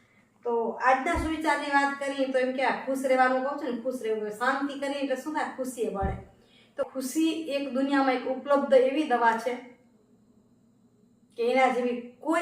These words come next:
પણ દવા નથી દુનિયામાં. એ સર્વોત્તમ દવા છે, બધાથી ઉત્તમ. તમે ખુશ રહો તો તકલીફો બધી જ દૂર થઈ જાય.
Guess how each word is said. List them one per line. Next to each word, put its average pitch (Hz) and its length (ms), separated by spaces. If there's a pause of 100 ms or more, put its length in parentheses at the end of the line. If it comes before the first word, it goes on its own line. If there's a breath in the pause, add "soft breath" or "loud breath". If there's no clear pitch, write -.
પણ 220 160
દવા 202 180
નથી 185 260
દુનિયામાં. 170 500 (840)
એ 233 80
સર્વોત્તમ 247 800
દવા 180 220
છે, 175 220 (460)
બધાથી 247 420
ઉત્તમ. - 280 (600 soft breath)
તમે 302 200
ખુશ 339 360
રહો 330 300 (1040)
તો 262 440 (320)
તકલીફો 294 420
બધી 262 380
જ 220 40
દૂર 226 240
થઈ 202 100
જાય. 185 220